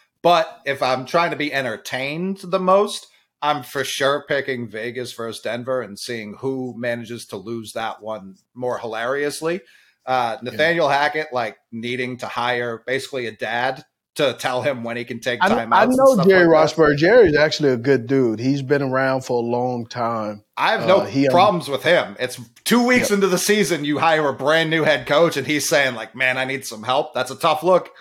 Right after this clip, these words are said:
Speaker 2: I think that's a great look.
Speaker 1: Really?
Speaker 2: I would rather have somebody, yes. Would you rather have somebody that's gonna fake it, or you wanna have somebody that says, "You know what? I need help"?
Speaker 1: While I get what you're saying, I feel like that could have been sussed out during the preseason at least.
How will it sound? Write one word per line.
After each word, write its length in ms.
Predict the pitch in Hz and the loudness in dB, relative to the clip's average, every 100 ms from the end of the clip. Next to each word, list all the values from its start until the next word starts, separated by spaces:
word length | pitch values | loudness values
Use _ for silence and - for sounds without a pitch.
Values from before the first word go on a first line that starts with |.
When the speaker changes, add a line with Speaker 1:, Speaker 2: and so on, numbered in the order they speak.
| _ _ _ _ _ _ _ _ _ _ | _ _ _ _ _ _ _ _ _ _
Speaker 2:
I 140 | - 190 | -2 2
think 180 | 330 240 | 2 4
that's 220 | 147 - | 2 2
a 40 | |
great 280 | 120 147 - | 2 0 0
look. 320 | 110 92 - _ _ _ _ _ | -4 -8 -12 _ _ _ _ _
Speaker 1:
Really? 200 | - 202 | 0 4
Speaker 2:
I 60 | 247 | 6
would 80 | 208 | 6
rather 200 | 185 165 | 6 6
have 180 | 170 165 | 4 2
somebody, 380 | 170 165 151 151 - | 2 2 2 -2 -2
yes. 460 | 170 170 120 - _ _ _ _ | 2 2 0 -10 _ _ _ _
Would 180 | 185 185 | 2 4
you 140 | 202 220 | 6 6
rather 180 | 202 | 6
have 160 | 190 190 | 4 4
somebody 320 | 202 185 175 | 2 4 4
that's 140 | 156 139 | 4 2
gonna 180 | 139 | -2
fake 400 | 120 - 190 190 | -4 0 2 2
it, 240 | 254 269 _ _ _ _ _ - | -2 -6 _ _ _ _ _ -2
or 80 | |
you 120 | 151 165 | 2 4
wanna 220 | 165 151 | 4 4
have 180 | 160 151 | 2 2
somebody 280 | 160 151 | 0 0
that 40 | 143 | 0
says, 260 | 156 143 | 2 2
"You 60 | 151 | 4
know 140 | 175 | 4
what? 320 | 175 190 185 - | 6 6 4 0
I 120 | 143 | 0
need 200 | 160 151 | 2 2
help"? 260 | 127 123 - _ _ _ - | 0 -4 -4 _ _ _ -12
Speaker 1:
While 220 | 143 160 165 | 0 4 4
I 100 | 160 | 4
get 260 | 131 170 | 2 0
what 140 | 180 165 | 2 0
you're 140 | 160 | -2
saying, 360 | 151 160 165 160 | 2 4 4 2
I 80 | |
feel 280 | 135 - 156 | -2 0 2
like 200 | 156 151 | 4 2
that 160 | 151 143 | 0 0
could 120 | 151 | 0
have 80 | 123 | -2
been 140 | 135 | -4
sussed 380 | 120 143 135 - | -4 -2 -2 0
out 240 | 139 139 | 0 0
during 220 | 131 123 117 | -2 -6 -8
the 60 | |
preseason 640 | - 156 151 143 160 135 123 | -8 -4 -4 -2 -4 -4 -8
at 120 | 95 | -8
least. 480 | 120 113 - - | -8 -8 -10 -16